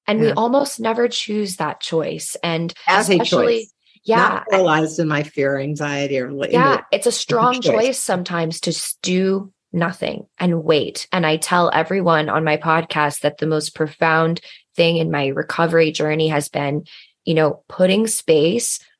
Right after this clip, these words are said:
Speaker 1: between my big feelings and my reactions, because that's what's always got me into troubles when I've just thought, "Boom, I need to react." Where I can use my emotions as my superpower if I just stop and I go, "What is my desired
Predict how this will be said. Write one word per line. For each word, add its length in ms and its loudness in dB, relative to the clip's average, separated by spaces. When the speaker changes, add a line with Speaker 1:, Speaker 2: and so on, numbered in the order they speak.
Speaker 1:
between 360 0
my 200 0
big 300 2
feelings 720 -2
and 160 2
my 120 2
reactions, 760 0
because 500 0
that's 280 0
what's 160 0
always 280 4
got 240 -2
me 120 -4
into 160 -4
troubles 500 -2
when 160 0
I've 240 -2
just 260 0
thought, 280 -2
"Boom, 240 4
I 100 2
need 220 -4
to 100 -6
react." 560 0
Where 260 2
I 140 0
can 160 -2
use 260 -2
my 120 2
emotions 420 0
as 140 0
my 100 -2
superpower 800 0
if 160 -4
I 80 0
just 340 -2
stop 480 0
and 100 -2
I 100 0
go, 320 2
"What 200 2
is 140 2
my 160 2
desired 480 2